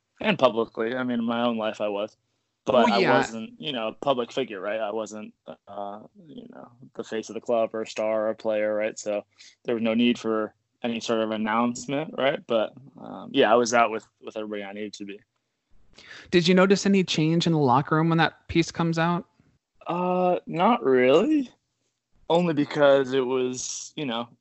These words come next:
Speaker 1: I think there were some comments about, "Hey, cool article," and I had a lot of comments from, like, the front office, um, who are people that I, you know, I work with technically, but we're, we're so different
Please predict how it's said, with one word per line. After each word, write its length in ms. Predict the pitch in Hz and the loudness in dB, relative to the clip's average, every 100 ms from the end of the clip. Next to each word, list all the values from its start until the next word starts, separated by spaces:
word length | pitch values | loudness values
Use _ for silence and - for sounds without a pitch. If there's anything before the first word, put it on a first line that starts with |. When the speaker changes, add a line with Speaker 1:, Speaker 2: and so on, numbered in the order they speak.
| - | -4
Speaker 1:
I 80 | 135 | -4
think 180 | 143 | -2
there 140 | 120 120 | 0 0
were 80 | 113 | -2
some 140 | 117 | -4
comments 380 | 123 117 120 120 | -2 -2 -2 -6
about, 280 | 110 113 113 | -4 -2 -2
"Hey, 200 | 120 113 | -2 -2
cool 160 | 117 | -2
article," 420 | 113 117 - 117 117 | 0 0 -4 -2 -2
and 80 | |
I 60 | 110 | -2
had 120 | 110 | -2
a 60 | 110 | 0
lot 320 | 113 113 113 _ _ _ - | 0 2 0 _ _ _ -6
of 420 | 123 120 117 - | -2 -2 -4 -10
comments 520 | - 123 120 120 120 - | -10 -6 -4 -6 -10 -12
from, 340 | - 113 110 | -8 -8 -8
like, 180 | 107 - | -12 -14
the 80 | - | -12
front 240 | - 127 | -4 -2
office, 440 | 139 165 196 202 - _ _ _ _ _ _ _ - | -2 -2 -4 -6 -14 _ _ _ _ _ _ _ -16
um, 560 | 120 113 110 120 - - 120 | -10 -10 -10 -12 -18 -18 -2
who 280 | 131 127 117 | 0 2 2
are 160 | 113 | 0
people 260 | 107 131 117 | -4 -6 -2
that 80 | 113 | -2
I, 80 | 110 | -4
you 120 | 131 | -4
know, 80 | 117 | -6
I 100 | 113 _ _ _ _ - | -6 _ _ _ _ 0
work 320 | 139 - 147 | 0 0 2
with 260 | 151 - | 2 0
technically, 420 | - 151 160 175 156 | -4 -4 -4 -4 -2
but 320 | 123 117 101 | -2 -4 -4
we're, 340 | 113 110 107 - - | -6 -8 -8 -12 -18
we're 160 | 113 | -16
so 260 | 110 - 110 | -10 -6 -6
different 380 | 110 - 123 | -6 -8 -8